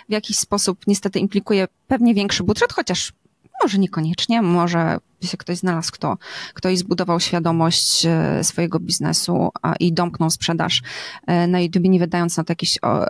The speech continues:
ogromnych, e, pieniędzy. No i z tej kate-, z tych kategorii wyłą-, e, wyłaniamy, mm, Grand Prix. I na przykład w zeszłym roku, wracając do S M, e, małych, e, firm, mieliśmy bardzo ciekawe dwa zgłoszenia w tej kategorii, e, underdogowej, e, na przykład,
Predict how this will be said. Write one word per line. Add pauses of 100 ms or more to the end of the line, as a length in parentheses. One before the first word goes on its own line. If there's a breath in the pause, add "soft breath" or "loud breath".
ogromnych,
e,
pieniędzy. (420 loud breath)
No (120)
i
z
tej
kate-,
z
tych
kategorii
wyłą-, (140)
e,
wyłaniamy, (280)
mm,
Grand
Prix. (340 loud breath)
I
na
przykład
w
zeszłym
roku,
wracając
do
S
M,
e,
małych,
e,
firm, (340 loud breath)
mieliśmy
bardzo
ciekawe
dwa
zgłoszenia
w
tej
kategorii,
e,
underdogowej,
e,
na
przykład,